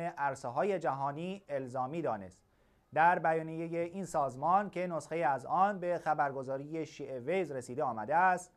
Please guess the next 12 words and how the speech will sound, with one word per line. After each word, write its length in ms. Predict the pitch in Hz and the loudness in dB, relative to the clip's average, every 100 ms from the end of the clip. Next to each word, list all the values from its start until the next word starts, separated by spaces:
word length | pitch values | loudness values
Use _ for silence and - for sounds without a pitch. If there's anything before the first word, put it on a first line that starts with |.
| _ _ _ _ | _ _ _ _
حکومت‌های 760 | - 170 196 190 190 202 202 202 | -4 -2 2 2 4 2 2 0
جهان 460 | 190 180 170 196 196 | 2 4 4 4 2
از 220 | 170 160 | -2 0
طریق 280 | 160 175 175 | 0 0 -2
یک 360 | 180 185 180 | -2 -2 -4
هیئت 360 | 156 147 165 170 | -4 -2 -2 -2
بین‌المللی 960 | 175 156 156 151 151 147 147 156 170 | -2 -2 -4 -4 -4 -2 -2 -2 -4
وابسته 540 | 175 156 143 139 131 170 | -2 0 0 0 -2 -4
به 120 | 170 | -4
سازمان 560 | 139 135 135 151 160 | -2 -4 -2 -6 -4
ملل 360 | 165 143 147 185 | -6 0 2 2
متحد 580 | 156 127 120 127 185 | -2 -6 -6 0 0